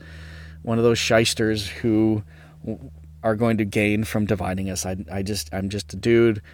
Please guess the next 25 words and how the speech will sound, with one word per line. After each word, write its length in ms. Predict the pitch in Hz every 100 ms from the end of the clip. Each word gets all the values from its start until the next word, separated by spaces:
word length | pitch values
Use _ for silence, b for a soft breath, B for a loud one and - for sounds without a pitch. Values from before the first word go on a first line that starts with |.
| B
just 200 | - 110
a 40 | 107
Gen 220 | 120 113
Xer 320 | 113 110 117
who 80 | 117
just 180 | 110 -
doesn't 300 | 117 113 110
understand 420 | 107 - 107 107
this. 160 | 107 -
But 100 | 131
I'm 100 | 147
also 420 | 160 156 131 120 B B
a 100 | 117
Gen 420 | 110 110 101 104 104 -
Xer 320 | 110 - 104
who 120 | 107
wants 320 | 101 104 104
to 100 | -
call 220 | - 95 -
people 280 | 95 85
out 120 | 87 90
on 100 | 90
their 140 | 82
crap. 320 | - 80 - - - - B B B B B B B -
And 360 | 117 113 107